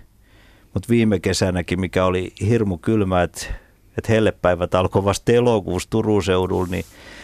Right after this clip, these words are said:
niin silti tuli näitä poikasia, et ei ollut oikeastaan kuuttakymmentä lämmintä päivää, niin ilmeisesti ne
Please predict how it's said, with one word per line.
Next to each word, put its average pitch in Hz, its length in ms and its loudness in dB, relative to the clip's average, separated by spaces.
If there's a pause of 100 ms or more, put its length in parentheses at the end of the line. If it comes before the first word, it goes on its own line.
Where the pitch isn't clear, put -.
(420)
niin 92 160 -2 (340)
silti 131 360 2
tuli 98 320 2
näitä 87 320 -2 (260)
poikasia, 101 460 2
et - 120 -4
ei 104 140 4
ollut 104 260 2
oikeastaan 90 440 0
kuuttakymmentä 90 640 -2
lämmintä 87 400 0
päivää, 82 420 0
niin 92 160 0
ilmeisesti 92 540 0
ne 101 140 0